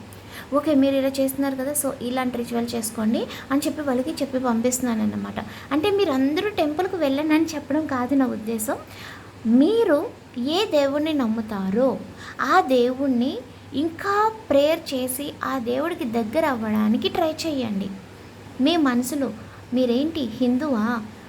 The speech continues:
ముస్లిమా, క్రిస్టియనా, ఇంకేదైనానా, మీ ఇష్టం అది.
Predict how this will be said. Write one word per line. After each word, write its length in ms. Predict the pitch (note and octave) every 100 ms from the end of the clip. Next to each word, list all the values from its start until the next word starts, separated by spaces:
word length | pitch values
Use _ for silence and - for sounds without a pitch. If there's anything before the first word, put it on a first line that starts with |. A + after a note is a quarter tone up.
| -
ముస్లిమా, 680 | A#3+ A#3+ D4+ C#4 G#3+ A3 A3+ A3 -
క్రిస్టియనా, 760 | C4 D#4+ - D4+ C4+ A#3 B3 A3+
ఇంకేదైనానా, 1200 | G#3+ B3+ C4 F#4+ F#4+ F#4 D#4+ B3 A3 A3+ D4 A3+ - - - -
మీ 120 | A#3 C#4+
ఇష్టం 520 | G4+ C5 - F4 A3+
అది. 220 | F#3+